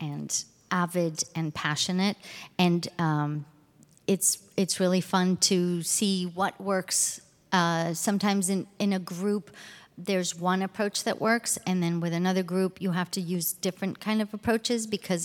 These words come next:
of their different, um, ways of interpreting choreography. So it's,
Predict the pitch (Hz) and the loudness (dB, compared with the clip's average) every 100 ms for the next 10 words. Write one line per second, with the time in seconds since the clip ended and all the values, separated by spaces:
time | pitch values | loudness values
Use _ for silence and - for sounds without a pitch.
0 | - 185 175 180 175 170 180 - 190 170 | -2 -2 -2 -2 -2 0 -2 -2 -4 -4
1 | 139 - - - - - _ _ - 185 | -4 -8 -10 -20 -20 -20 _ _ -6 -6
2 | 156 - - - - 123 196 208 202 196 | -6 -10 -16 -20 -18 -12 0 4 6 6
3 | 180 190 180 185 175 175 190 160 156 160 | 4 0 0 0 2 0 -2 -2 -2 -4
4 | - - - 175 156 151 - - 147 - | -6 -12 0 2 2 -2 -8 -10 -6 0
5 | 170 156 156 190 160 - | 0 0 -2 -2 0 -2